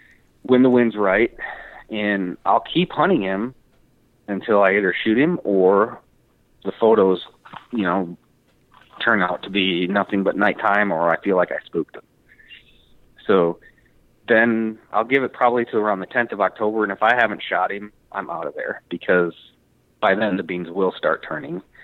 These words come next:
things will start changing, and I don't wanna be caught in that transition where I don't know what he's doing, and I don't know where he's going, and I don't wanna, I don't wanna chase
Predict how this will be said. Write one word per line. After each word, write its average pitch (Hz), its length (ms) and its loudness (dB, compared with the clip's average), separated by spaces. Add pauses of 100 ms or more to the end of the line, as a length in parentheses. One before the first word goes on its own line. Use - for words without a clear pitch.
(300)
things 92 220 0
will 98 240 4
start 95 260 2
changing, 87 460 -4 (120)
and 85 540 -6 (600)
I 107 180 4
don't 101 200 2
wanna 92 200 0
be 90 120 -8
caught 98 280 0
in 87 80 -6
that 82 160 -8
transition 90 640 -6
where 87 400 0 (1080)
I 104 100 4
don't 92 160 0
know 95 100 -6
what 98 240 -2
he's 82 160 -12 (500)
doing, 117 480 2
and 92 140 -2
I 95 80 2
don't 107 160 0
know 101 80 -4
where 95 260 -2
he's 82 140 -6
going, 120 500 0
and 92 120 -4
I 95 80 0
don't 90 160 -2
wanna, 92 320 -4 (920)
I 110 80 2
don't 98 140 2
wanna 87 160 -2
chase 92 220 0